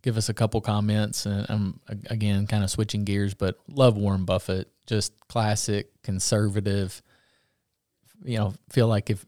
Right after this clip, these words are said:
if your granddad was an investor, what he would be like. Um,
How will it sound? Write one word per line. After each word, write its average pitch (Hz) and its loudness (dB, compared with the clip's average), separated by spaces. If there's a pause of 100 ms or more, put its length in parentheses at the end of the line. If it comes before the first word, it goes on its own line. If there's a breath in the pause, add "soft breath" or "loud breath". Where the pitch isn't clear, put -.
if 117 -4
your 104 4
granddad 110 6
was 107 2
an 104 0
investor, 107 0
what 104 0
he 117 0
would 104 -8
be 113 -4
like. 110 -2 (500 soft breath)
Um, 104 2